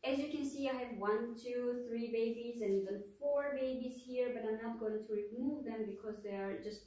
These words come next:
tiny and they will not grow if separated from the mother plant. So you can just take the bulb. As you can see, there are some roots, it's totally fine.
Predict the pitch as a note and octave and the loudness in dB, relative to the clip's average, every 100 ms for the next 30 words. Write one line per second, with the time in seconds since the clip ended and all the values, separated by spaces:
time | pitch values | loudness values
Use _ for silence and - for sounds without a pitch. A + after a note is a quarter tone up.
0 | - - G3 G3+ G3+ G3+ G3+ G3+ G3 G3 | -16 2 4 6 4 0 0 0 0 0
1 | G3 F#3+ G3 G3 F#3+ G3 - - _ _ | 0 -2 -4 -4 -4 -4 -6 -16 _ _
2 | - B3 A#3+ A3 A3 A3 G#3+ G#3+ - G#3 | 0 2 2 -2 -2 2 0 0 -4 0
3 | G3 G3 F#3+ - - G#3+ - - - - | 2 2 0 -2 -6 -6 -6 -10 -18 -20
4 | - - - - D4 C#4 F#4 G4+ F#4 F4 | -18 -20 -18 0 4 6 6 6 4 4
5 | F#4+ D#4 C#4+ - - - - C4+ - F4+ | 4 4 2 0 -6 -18 -4 2 2 2
6 | - G#3+ A#3+ - - - - A#3 A#3 B3+ | 2 2 2 -2 -12 -20 -10 -2 0 0
7 | D4 C#4 C#4 B3+ G#3+ - D#4+ D#4+ C4+ C4 | -2 -4 -2 0 2 0 4 6 6 4
8 | - - A3 A3+ G#3 G3 C#4 D4+ E4 E4 | 2 0 -2 0 0 0 0 2 4 2